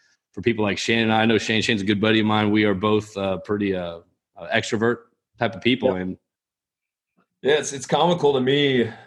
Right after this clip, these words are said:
Speaker 2: basically, uh, you know, working from home as sales managers or sales reps, right? A lot of us have home offices and you go get your business done in other people's,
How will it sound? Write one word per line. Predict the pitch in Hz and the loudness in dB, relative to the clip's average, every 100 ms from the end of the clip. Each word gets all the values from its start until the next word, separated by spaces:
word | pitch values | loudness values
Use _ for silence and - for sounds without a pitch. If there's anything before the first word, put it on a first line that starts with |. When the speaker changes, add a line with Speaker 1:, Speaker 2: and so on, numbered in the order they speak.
| - 117 - _ - | -20 -20 -20 _ 0
Speaker 2:
basically, | 131 131 120 117 113 | 0 0 -2 0 2
uh, | 110 107 104 104 101 - | 2 2 2 0 -2 -12
you | - 135 | -8 -2
know, | 113 | 2
working | 120 127 131 | 2 2 0
from | 120 113 | -2 0
home | 117 120 | 2 2
as | 110 101 - - _ _ | 0 -2 -10 -16 _ _
sales | - 120 120 | 0 0 2
managers | 110 107 104 107 104 | 0 0 0 -2 -2
or | |
sales | 101 107 107 107 104 - | -2 0 2 2 -4 -10
reps, | 104 104 104 101 - - | -2 2 2 -2 -12 -10
right? | 101 101 107 | -2 0 2
A | 107 | 2
lot | 107 107 | 2 2
of | 104 | 2
us | 104 | -2
have | - 104 104 101 | 2 2 2 0
home | - 110 | -2 0
offices | 104 104 104 - 107 104 104 | 2 0 -2 -4 -2 -2 -4
and | 98 92 92 - 104 _ _ _ _ _ | -6 -8 -10 -20 -20 _ _ _ _ _
you | 107 | -2
go | 107 117 | 0 2
get | 113 117 | 0 -2
your | 101 | 0
business | 120 117 107 | 0 0 0
done | 113 110 104 101 - - | 0 0 -2 -6 -14 -2
in | 113 110 104 98 - _ _ _ | 0 0 -2 -6 -10 _ _ _
other | 120 113 | 0 2
people's, | 107 107 104 98 - - | -2 -2 -2 -4 -10 -16